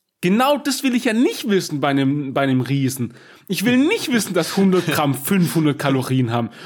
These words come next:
und davon irgendwie zwanzig Gramm Fett sind. Genau das will ich ja nicht wissen. Das ist das, was ich eigentlich gar nicht wissen will bei Riesen.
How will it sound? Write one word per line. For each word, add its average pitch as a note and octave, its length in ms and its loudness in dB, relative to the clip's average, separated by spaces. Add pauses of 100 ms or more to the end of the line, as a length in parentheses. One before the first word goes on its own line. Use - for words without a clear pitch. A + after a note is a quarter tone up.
(440)
und D3 220 0
davon D3 420 0
irgendwie C3 520 0
zwanzig F3+ 500 -4
Gramm D3 200 -2
Fett C3 300 -4
sind. C3+ 300 -2
Genau C4 220 2
das D4 180 -2
will D4+ 80 2
ich C4 80 -4
ja D4+ 60 -2
nicht E4+ 280 -4
wissen. B2+ 380 -6 (880)
Das G3 160 -4
ist - 260 -6
das, B3 140 -4
was B3+ 160 -2
ich - 200 -14
eigentlich A#3 420 -4
gar D4 240 -2
nicht D#4 180 -4
wissen C#4 320 -4
will B2+ 100 -2
bei B2 160 -2
Riesen. A#2 460 -8